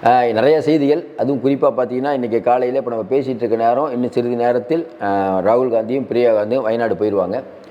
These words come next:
பாதிக்கப்பட்ட மக்களை சந்திக்கிறாங்க. இன்னைக்கு அங்க அனைத்து கட்சி கூட்டம்.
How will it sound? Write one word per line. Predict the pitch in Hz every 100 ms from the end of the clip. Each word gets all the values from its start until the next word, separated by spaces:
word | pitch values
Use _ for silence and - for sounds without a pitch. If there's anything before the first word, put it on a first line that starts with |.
| - -
பாதிக்கப்பட்ட | 120 139 131 113 110
மக்களை | 107 98 120
சந்திக்கிறாங்க. | 107 107 101 95 98 120 -
இன்னைக்கு | 113 107
அங்க | 110 98
அனைத்து | 117 117 110
கட்சி | 101 101
கூட்டம். | 92 82 113